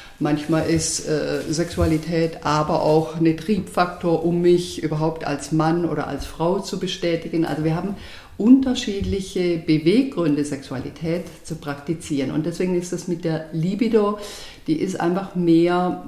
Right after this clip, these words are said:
anatomisch, also was wir so mitbekommen haben. Aber es ist eben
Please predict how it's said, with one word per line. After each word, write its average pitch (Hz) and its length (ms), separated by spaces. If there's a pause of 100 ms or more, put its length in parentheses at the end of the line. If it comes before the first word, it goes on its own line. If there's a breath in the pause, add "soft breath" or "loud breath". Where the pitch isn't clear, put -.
(680 loud breath)
anatomisch, 175 680
also 151 180
was 160 180
wir 156 80
so 165 120
mitbekommen 151 800
haben. - 320 (560 loud breath)
Aber 220 640
es 160 220
ist - 360
eben 196 360